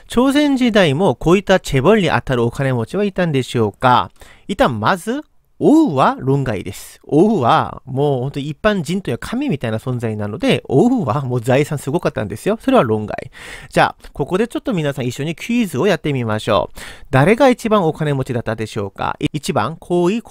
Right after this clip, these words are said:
務員。二番、医者。三番、通訳士。四番、先生。じゃあ何番でしょう？カウントします。四、三、二、一、てん。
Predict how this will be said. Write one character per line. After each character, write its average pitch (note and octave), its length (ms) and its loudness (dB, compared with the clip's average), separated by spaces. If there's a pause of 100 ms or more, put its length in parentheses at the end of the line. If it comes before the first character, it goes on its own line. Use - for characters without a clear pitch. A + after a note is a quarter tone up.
務 E3 140 -4
員。 C#3 260 -4 (460)
二 B2 160 -2
番、 E3+ 400 0
医 D#3 80 -2
者。 - 240 -4 (440)
三 B2+ 240 -6
番、 E3+ 240 2 (100)
通 - 180 -6
訳 D3+ 260 0
士。 F#3 420 -2 (400)
四 A2+ 240 -2
番、 G3+ 240 2 (100)
先 G3+ 300 -2
生。 - 260 -4 (160)
じ - 80 -4
ゃ F#2 60 2
あ F2+ 40 -6
何 C#3 220 -2
番 A#3 160 -4
で B2+ 120 -6
し - 100 -14
ょ - 240 -8 (340)
う？ - 40 -20 (100)
カ F#3 160 2
ウ G3 60 2
ン F#3 40 -4
ト F3+ 80 -6
し C#3+ 140 -8
ま G2+ 100 -6
す。 - 200 -20 (220)
四、 D#3+ 540 2 (400)
三、 F#3 640 -4 (500)
二、 E3+ 540 -6 (420)
一、 G3+ 480 0 (440)
て C#4 420 2
ん。 D4 100 -6